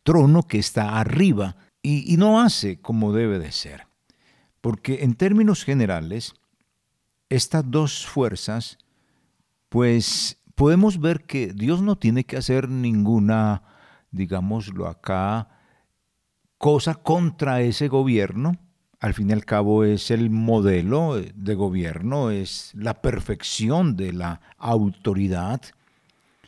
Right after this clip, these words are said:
Y Él ha delegado esa autoridad precisamente a ese imperio, pero el imperio ha utilizado mal su poder. Y eso hace parte de la literatura apocalíptica,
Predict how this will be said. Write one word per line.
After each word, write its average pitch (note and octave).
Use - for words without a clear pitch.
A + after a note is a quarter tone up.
Y D3
Él D3
ha F3+
delegado C3+
esa D#3+
autoridad D3+
precisamente G2+
a G#2
ese A2
imperio, G#2+
pero G#2+
el G2+
imperio G2+
ha G2+
utilizado G2
mal G2
su -
poder. E2+
Y C3
eso F3+
hace F#3
parte F3+
de G2
la F#2+
literatura G2+
apocalíptica, -